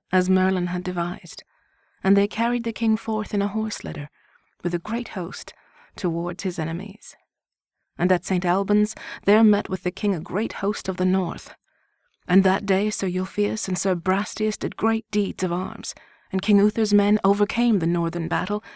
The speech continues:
and slew many people, and put the remnant to flight. And then the king returned unto London, and made great joy of his victory. And then he fell passing sore sick,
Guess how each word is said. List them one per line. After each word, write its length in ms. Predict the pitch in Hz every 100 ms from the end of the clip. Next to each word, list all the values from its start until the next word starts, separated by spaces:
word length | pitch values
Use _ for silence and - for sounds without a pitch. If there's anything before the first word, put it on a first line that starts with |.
| -
and 160 | 208 202
slew 340 | - 233 226
many 300 | 202 202 202
people, 420 | - 160 160 156 - _ -
and 160 | - 190
put 160 | 214 -
the 100 | 175
remnant 580 | 202 220 220 226 - -
to 100 | -
flight. 580 | - - 156 165 - - _ _ _ _ _ _ _ _ _
And 140 | 190
then 260 | 175 202 220
the 80 | 165
king 220 | 185 185
returned 480 | 185 - 208 208 196
unto 220 | 196 196
London, 420 | 190 214 196 165 - -
and 140 | 202
made 240 | 196 202 185
great 260 | 202 233
joy 300 | - 202 226
of 120 | 180 -
his 160 | 180
victory. 520 | 196 208 - - 160 _ _ _ _ _ _ _ _ -
And 200 | 185 175
then 220 | 185 214
he 120 | 214
fell 300 | - 190 202
passing 420 | - 226 - 226
sore 380 | - 214 196 -
sick, 440 | - 202 - -